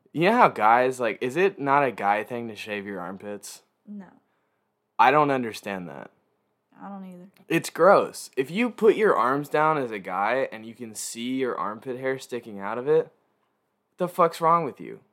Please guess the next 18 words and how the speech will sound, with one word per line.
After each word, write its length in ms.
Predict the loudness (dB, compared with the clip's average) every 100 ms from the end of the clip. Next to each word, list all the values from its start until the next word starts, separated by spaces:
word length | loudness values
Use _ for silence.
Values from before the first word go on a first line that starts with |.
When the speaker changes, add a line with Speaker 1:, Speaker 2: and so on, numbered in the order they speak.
| _
Speaker 1:
Like, 260 | -2 0 -2
shave 340 | -8 0 0 2
that 200 | 0 -2
shit. 300 | -4 -12 -10
It 180 | -6 -4
doesn't 340 | 0 0 0 -2
look 160 | -4
appealing. 440 | -6 -8 -6 -6 -6
Also, 600 | -2 -2 0 -2 -2 -2 -8 _ _ _ _ -10
you 160 | -4
can 180 | -2 -2
scrub 440 | -4 0 4 4 4
that 340 | 4 4 0
as 140 | -8 -4
much 260 | -4 -4
as 140 | -8 -10
you 120 | -8
want. 420 | -2 0 -2 -4